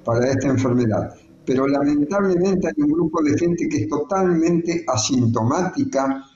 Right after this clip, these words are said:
no tiene nada, y son los pacientes que potencialmente podrían contagiar mucho más a los que son susceptibles. Por eso, la recomendación que se use la protección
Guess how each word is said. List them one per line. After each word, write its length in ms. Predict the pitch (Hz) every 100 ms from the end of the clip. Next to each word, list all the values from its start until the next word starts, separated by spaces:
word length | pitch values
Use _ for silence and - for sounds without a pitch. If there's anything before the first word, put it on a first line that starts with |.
| _ -
no 320 | - 302 160
tiene 300 | 160 160 143
nada, 680 | 151 160 139 143 147 - - -
y 100 | 123
son 220 | 165 170
los 140 | 175
pacientes 480 | 170 - 165 165 170
que 80 | 151
potencialmente 1120 | 151 135 135 139 - 170 170 165 175 165 160
podrían 760 | - 139 139 160 170 165 160 -
contagiar 580 | 139 120 120 113 147 143
mucho 440 | 151 175 170 156
más 320 | 151 160 160 - - _ _ _ -
a 140 | 123
los 420 | 127 123 131 113 -
que 160 | 127 113
son 240 | 139 143
susceptibles. 960 | - - 127 110 107 113 95 101 101 101
Por 200 | 151 175
eso, 460 | 196 - 165 160 - - -
la 120 | 135
recomendación 880 | 143 147 143 139 147 143 - 175 -
que 100 | 165
se 180 | - 143
use 340 | 180 165 160
la 160 | 139 135
protección 800 | 127 117 117 - 156 156 156